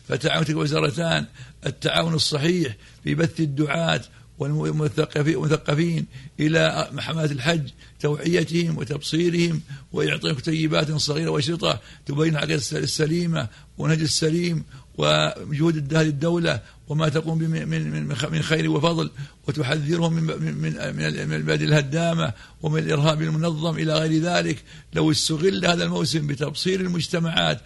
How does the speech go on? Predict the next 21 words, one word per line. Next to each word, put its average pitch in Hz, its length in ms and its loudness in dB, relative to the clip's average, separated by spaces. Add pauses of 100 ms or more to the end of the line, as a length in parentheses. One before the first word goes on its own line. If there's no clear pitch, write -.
(260)
وأنها 165 520 2
المثقفون 160 640 0
من 156 60 -2
الدعاة 151 480 -2 (360)
يتبع 160 500 2
الحج، 147 280 0
يتصل 147 300 -2
بحمد 151 180 2
الحج 160 200 0
في 151 220 -4
أي 151 100 -2
كل 160 200 -2
أيام 160 220 0
الحج 151 240 0 (420)
ليو-، 165 280 2
ي-، 143 800 -4
ي-، 160 40 0
توعية 156 600 0 (380)
وتوجيها 160 840 2 (280)
وتذكيرا 160 680 0
وتبصرة 160 680 -2